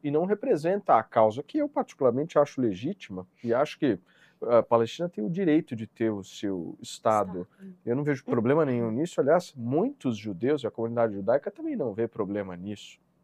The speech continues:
Speaker 1: Não vê problema. Acho que os acordos já estavam, inclusive, caminhando nesse sentido. Só que, infelizmente, por conta disso, acho que a gente vai ter mudanças. É, eu acho que, é,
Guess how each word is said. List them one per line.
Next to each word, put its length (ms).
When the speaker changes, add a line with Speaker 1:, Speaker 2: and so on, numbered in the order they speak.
Speaker 1:
Não 180
vê 140
problema. 440
Acho 160
que 120
os 80
acordos 320
já 100
estavam, 300
inclusive, 480
caminhando 560
nesse 200
sentido. 380
Só 160
que, 260
infelizmente, 760
por 140
conta 280
disso, 380
acho 140
que 80
a 20
gente 180
vai 140
ter 140
mudanças. 640
É, 600
eu 200
acho 320
que, 300
é, 500